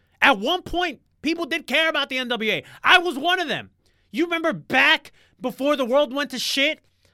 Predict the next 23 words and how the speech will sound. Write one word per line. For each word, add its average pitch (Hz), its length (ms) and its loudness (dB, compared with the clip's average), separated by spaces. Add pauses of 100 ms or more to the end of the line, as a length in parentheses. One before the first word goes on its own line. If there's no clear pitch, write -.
(140)
Remember 294 280 2
when 247 100 -2
Marty 262 240 0
Scurll 277 280 -6
took 262 240 -8
over 269 240 0
Ring 262 200 -2
of 233 80 -4
Honor 277 320 0
and 254 180 0
then 247 80 0
he 269 60 0
started 262 220 -2
showing 262 300 -2
up 254 140 -6
N 254 120 -4
W 247 220 0
A 269 120 4
and 240 80 -4
we 233 80 -6
got 220 180 -6
the 226 60 -8
tease 277 500 -4